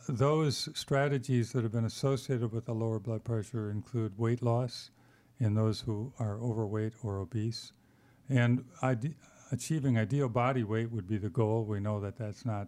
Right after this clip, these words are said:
practical for many people. Uh, but even a weight loss as, as small as five or ten pounds can lower blood pressure. We do ask people, uh, to moderate their salt intake.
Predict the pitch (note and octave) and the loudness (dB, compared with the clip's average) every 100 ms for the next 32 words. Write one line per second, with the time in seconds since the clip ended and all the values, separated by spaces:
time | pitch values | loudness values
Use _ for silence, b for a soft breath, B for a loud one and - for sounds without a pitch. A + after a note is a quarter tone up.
0 | - - A#2 A2+ A#2+ - G#2+ - A2 A2+ | -10 -2 0 0 -4 -8 -8 -2 2 2
1 | A2 A#2+ G#2+ - A2+ B2 B B B B | 2 0 -4 -2 -6 -6 B B B B
2 | B B2 A#2 B2+ B2+ D3+ C#3+ B2+ B2+ - | B 2 4 4 4 4 4 2 2 0
3 | A2+ C3 C3 C3 B2+ A#2 A#2 G2+ A#2+ B2+ | 0 0 2 2 2 0 -4 -4 -6 -4
4 | A2 - B2+ A#2+ A2 - A#2+ A#2 A2+ A2+ | -4 -2 0 2 0 0 0 0 -2 -2
5 | G2+ - B2+ A#2 G2 - A2 G2+ G2+ F#2 | -2 -2 0 0 -2 -6 -8 -6 -8 -10
6 | - A2 - G#2 F2 - C3+ _ B B | -10 -10 -10 -12 -12 -12 -16 _ B B
7 | B B B - B2+ C3 D3 C#3 - - | B B B 4 4 6 6 4 4 2
8 | C3+ C3 C3 C3 C3+ - A2 A2+ - A2+ | 2 2 2 2 -2 -2 -2 -2 -2 2
9 | A#2 A#2+ A#2 A#2+ A2 E2+ A#2+ A#2 A2+ B2 | 4 4 2 2 -2 -4 0 0 0 -2
10 | A2+ B2+ A#2+ A#2+ | -2 0 -2 -2